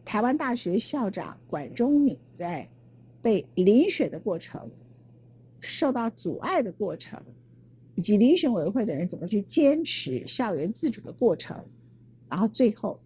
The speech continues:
才当上校长的过程。他讲的是一个事件吗？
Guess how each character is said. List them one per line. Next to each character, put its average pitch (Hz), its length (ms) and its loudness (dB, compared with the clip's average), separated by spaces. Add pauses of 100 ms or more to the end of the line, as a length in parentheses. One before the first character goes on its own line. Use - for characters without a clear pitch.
才 156 220 -6
当 226 260 -2
上 202 240 -4
校 220 280 -2
长 - 160 -14
的 - 100 -18
过 - 160 -12
程。 - 160 -18 (1160)
他 403 120 2
讲 226 200 2
的 254 60 6
是 320 160 4
一 277 60 2
个 277 100 4
事 330 240 2
件 254 240 2
吗？ 254 340 0